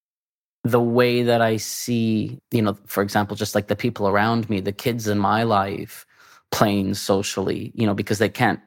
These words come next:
play with their friends on the schoolyard anymore. So, so, you know, video games have become their digital playgrounds. And I think it's really interesting to look at Fortnite and how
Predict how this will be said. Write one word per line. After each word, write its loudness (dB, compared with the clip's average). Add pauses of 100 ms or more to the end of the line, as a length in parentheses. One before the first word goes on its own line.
(100)
play 2
with 0
their 0
friends 0
on 0
the 0
schoolyard 2
anymore. -2
So, -2 (480)
so, -2
you -4
know, -2
video 2
games 0
have -4
become 0
their 0
digital -2
playgrounds. -4 (600)
And 4
I 2
think -2
it's -2
really 2
interesting 0
to -4
look 0
at -2
Fortnite 0 (160)
and -2
how 0